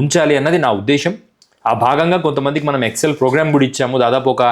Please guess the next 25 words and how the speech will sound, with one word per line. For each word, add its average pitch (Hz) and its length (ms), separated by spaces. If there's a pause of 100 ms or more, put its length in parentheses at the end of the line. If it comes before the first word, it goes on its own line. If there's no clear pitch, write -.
(360)
యాభై 139 300
మంది 147 240
నుంచి 170 220
వంద 135 140
మంది 143 180
దాకా 147 200
Excel 143 320
ప్రోగ్రామ్ 131 280
ఇవ్వడం 120 220
జరిగింది. 113 420 (1800)
చాలామంది 175 420
అవైల్ 170 300
చేసుకున్నారు 160 600
and 131 160
they 127 140
are 120 80 (100)
upskilling 180 640
themselves. 147 420 (880)
I 110 100 (100)
wish 196 180 (180)
them, 190 140 (500)
మీరు 117 180 (100)
చదువుకొని 185 540 (460)
ఉద్యోగాలకు 165 640 (280)
పోరాడండి, 170 520